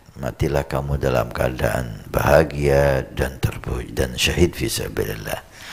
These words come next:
Ish-, mut-, eh, ilbas jadidan wa ish hamidan wa mut sa'idan syahida. Ini sunnah ketika kita melihat, eh, ada orang pakai baju baru.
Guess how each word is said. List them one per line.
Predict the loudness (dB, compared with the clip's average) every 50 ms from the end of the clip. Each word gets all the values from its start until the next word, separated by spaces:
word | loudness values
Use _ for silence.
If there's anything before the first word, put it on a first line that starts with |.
| -16 -16 -14 -14 -12 -12 -12 -12 -14 -16 -18 0 6 8
Ish-, | 8 8 8 6 4 4 4 4 2 0 2
mut-, | 4 4 4 4 6
eh, | 6 6 6 6 6 4 4 2
ilbas | 2 4 4 4 4 4 2 0
jadidan | 0 4 6 6 6 6 6 6 6 4 2 0 0
wa | 2 4 4 4
ish | 4 2 2 0 0
hamidan | 0 0 0 0 2 4 4 4 4 4 2
wa | 2 2 2 4
mut | 4 2 0 0
sa'idan | 0 0 0 0 2 2 0 2 2 2 2 2 2
syahida. | 0 0 2 4 4 4 4 4 4 4 4 4 4 4 2 0 -2 -4 -16 -18 -18 -16 -16 -18 -18 -12 -6
Ini | -4 -2 0 2
sunnah | 2 2 2 2 2 2 2 2
ketika | 2 0 0 2 2 4 4 4 4
kita | 0 -4 0 6 6 6 6 6 4 0 -2 -6 -6 -6 -4 -2 0 2
melihat, | 2 4 6 6 6 6 8 6 6 4 2 -4 -16 -18 -20 -20 -20 -12 -8
eh, | -4 -2 -2 -2 -2 -2 -2 -2
ada | 0 0 2
orang | 2 4 4 2 2
pakai | 2 -2 -2 -2 -2
baju | -4 -4 -4 -4 -2
baru. | 2 4 4 4 4 2